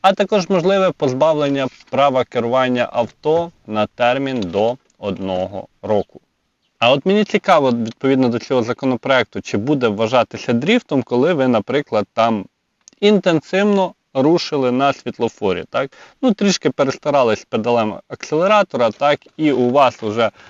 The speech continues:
колеса задні, так, зірвало чи передні, зірвало в пробуксовку. Чи це буде вважатись дріфтом? Чи потрібно два кружки десь на перехресті, так, бочком провалити, щоб, е,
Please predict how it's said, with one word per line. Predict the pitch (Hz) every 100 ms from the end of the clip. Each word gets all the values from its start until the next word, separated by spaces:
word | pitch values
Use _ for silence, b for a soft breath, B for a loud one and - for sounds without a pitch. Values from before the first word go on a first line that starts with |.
| b b b -
колеса | 135 151 180 - 165
задні, | 147 160 147 139 123
так, | 120 127 123
зірвало | 95 113 113 120 113 98
чи | -
передні, | - 107 120 139 117 101
зірвало | 98 110 110 123 117
в | 104
пробуксовку. | - 110 104 - - 107 92 92
Чи | - 110
це | - 117
буде | 98 90 127
вважатись | 170 165 147 139 - 110
дріфтом? | 113 120 110 - - B B B B
Чи | - 135 123 -
потрібно | 117 104 131 135 120 113 107 104 95 95 -
два | 117 101 101 143 135
кружки | 123 117 - 139
десь | 120 107 -
на | 101
перехресті, | - 107 - 127 120 - -
так, | 95 104 104 - b b b -
бочком | 110 117 - 123 110 90 _
провалити, | 110 110 117 135 160 - 110 101
щоб, | - - 208 196 _
е, | 101 92 90